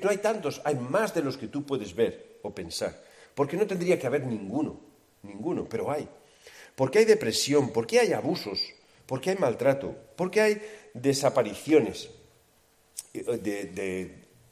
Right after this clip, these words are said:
gente que se va o gente que, que es raptada? ¿Por qué hay abandono escolar? ¿Por qué hay tanta maldad en el mundo? ¿Por qué?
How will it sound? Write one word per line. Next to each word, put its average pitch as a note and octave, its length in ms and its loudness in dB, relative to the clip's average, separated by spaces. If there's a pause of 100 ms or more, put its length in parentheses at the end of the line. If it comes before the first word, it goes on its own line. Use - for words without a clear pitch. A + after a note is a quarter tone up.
(440)
gente A#2 340 -4
que - 80 -12
se F#2 160 -6
va G#2+ 200 4
o F#2+ 100 -4
gente C3+ 320 -4
que, - 220 -10
que G2 140 -12
es F#2 140 -10
raptada? F2 520 -10
¿Por A2+ 220 -4
qué C#3+ 100 -2
hay D#3 80 0
abandono A2+ 380 -4
escolar? G2 420 -10 (400)
¿Por C3+ 200 -4
qué G#3+ 160 2
hay G3 360 -2
tanta D#3+ 440 0
maldad G2+ 680 -2
en G2+ 120 -10
el F2 120 -8
mundo? F2+ 400 -12 (200)
¿Por D#3 160 -8
qué? A#3 220 -6